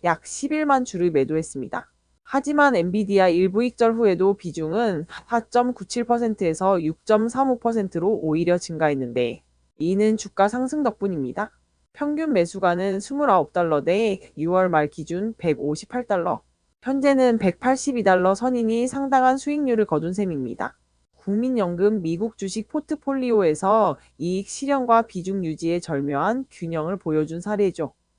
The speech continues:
삼 부 테슬라 저가 매수와 넷플릭스 비중 확대. 반면 테슬라는 테슬라 저가 매수 전략을 택했습니다. 국민연금의 평균 매수가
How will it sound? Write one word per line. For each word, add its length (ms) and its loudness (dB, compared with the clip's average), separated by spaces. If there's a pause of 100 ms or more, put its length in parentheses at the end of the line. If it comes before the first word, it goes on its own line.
(100)
삼 260 -6
부 120 -4
테슬라 500 2
저가 300 0
매수와 460 0
넷플릭스 600 -4
비중 320 -8
확대. 460 -8 (420)
반면 420 0
테슬라는 540 0
테슬라 440 0
저가 300 -2
매수 260 -6
전략을 460 -2
택했습니다. 680 -10 (380)
국민연금의 840 0
평균 400 -2
매수가 640 2